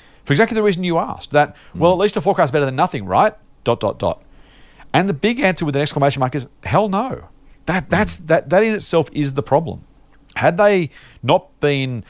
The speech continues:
Speaker 1: had they not felt obliged to make a forecast, had they not said anything about twenty twenty-four, we may or not be in a very different position today. And given they're probably gonna be wrong more often than right, or even wrong as often as right, half the time,
Speaker 2: Mm.
Speaker 1: it's, it's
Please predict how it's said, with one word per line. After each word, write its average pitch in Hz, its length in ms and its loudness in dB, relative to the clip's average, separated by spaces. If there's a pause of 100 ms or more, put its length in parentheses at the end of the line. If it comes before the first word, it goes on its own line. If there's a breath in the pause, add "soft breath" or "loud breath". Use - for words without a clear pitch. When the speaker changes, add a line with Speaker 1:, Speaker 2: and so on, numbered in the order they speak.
Speaker 1:
had 196 120 2
they 254 80 6
not 226 220 0
felt 151 420 -2 (180 soft breath)
obliged 113 720 2
to 110 60 -4
make 107 140 2
a - 40 -8
forecast, - 540 -12 (420 soft breath)
had 165 120 2
they 226 80 0
not 202 140 0
said 160 100 -2
anything 170 160 -2
about 131 180 2
twenty 117 220 -2
twenty-four, 95 520 -2 (580 soft breath)
we 135 100 0
may 165 380 2
or 180 140 -4
not 151 320 -4
be 143 80 -4
in 131 60 0
a 120 40 -2
very 139 160 4
different 131 220 -4
position 110 240 -4
today. - 340 0 (720 soft breath)
And 156 140 2
given 240 240 0
they're 202 120 2
probably 160 280 0
gonna 147 180 -2
be 123 120 -2
wrong 110 240 0
more 107 140 2
often 98 180 -2
than 92 140 -6
right, 87 280 2
or 220 120 4
even 262 220 -2
wrong 196 180 2
as 165 140 0
often 190 260 -2
as 131 100 -2
right, 98 180 0
half 165 240 2
the 175 60 -6
time, 80 320 -4 (340 loud breath)
Speaker 2:
Mm. 87 260 -6
Speaker 1:
it's, - 220 2
it's - 200 -2